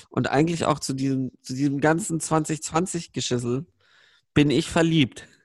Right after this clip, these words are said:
<laughs> Schwärmst du noch oder liebst du schon?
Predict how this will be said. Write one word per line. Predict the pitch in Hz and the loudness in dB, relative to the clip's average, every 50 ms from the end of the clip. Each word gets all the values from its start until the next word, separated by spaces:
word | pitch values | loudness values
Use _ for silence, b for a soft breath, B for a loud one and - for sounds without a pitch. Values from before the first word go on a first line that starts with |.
| _ | _
<laughs> | - - _ _ _ _ _ _ _ _ _ _ _ _ - - - - | -20 -20 _ _ _ _ _ _ _ _ _ _ _ _ -20 -20 -20 -10
Schwärmst | - - - - - 165 170 180 185 240 - - | -8 -8 -4 0 2 2 2 2 0 -4 -6 -4
du | 196 | -2
noch | 175 185 190 214 - - - - | 2 2 2 2 0 -4 -10 -4
oder | - 156 160 151 | -2 2 2 2
liebst | 156 160 185 175 - - - - | 2 2 0 0 -2 -4 -6 -6
du | 131 | -6
schon? | 123 - - 123 117 117 151 147 | -6 -4 -6 -6 -6 -6 -8 -12